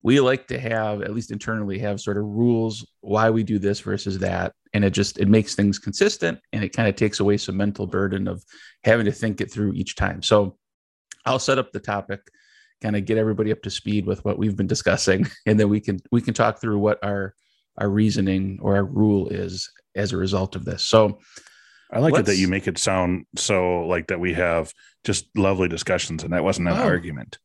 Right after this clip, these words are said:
Speaker 2: It was an argument. <laughs>
Speaker 1: Um,
Speaker 2: No, it was a discussion.
Speaker 1: Yeah. I was gonna say, I didn't think it was an argument, but maybe I'm the problem then. <laughs>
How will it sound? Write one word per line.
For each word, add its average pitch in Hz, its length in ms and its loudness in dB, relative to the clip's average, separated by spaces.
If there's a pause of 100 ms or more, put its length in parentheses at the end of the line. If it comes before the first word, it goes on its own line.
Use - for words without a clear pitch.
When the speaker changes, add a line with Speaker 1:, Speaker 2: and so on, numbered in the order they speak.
(420)
Speaker 2:
It 110 60 2
was 90 120 2
an - 60 -2
argument. - 540 0
<laughs> - 40 -20 (1200)
Speaker 1:
Um, 175 460 4 (840)
Speaker 2:
No, 117 140 4
it - 20 2
was 107 160 0
a 87 60 -4
discussion. - 440 -12 (240)
Speaker 1:
Yeah. - 180 -16 (420)
I 113 100 2
was 113 100 2
gonna 107 140 -4
say, - 120 -6
I - 120 0
didn't 427 160 2
think 233 140 -4
it - 40 0
was 135 100 -2
an 139 100 -6
argument, 113 440 -6
but 107 120 -6
maybe 110 280 0
I'm 107 160 0
the 107 80 0
problem 127 400 -4
then. - 600 0
<laughs> - 1160 -4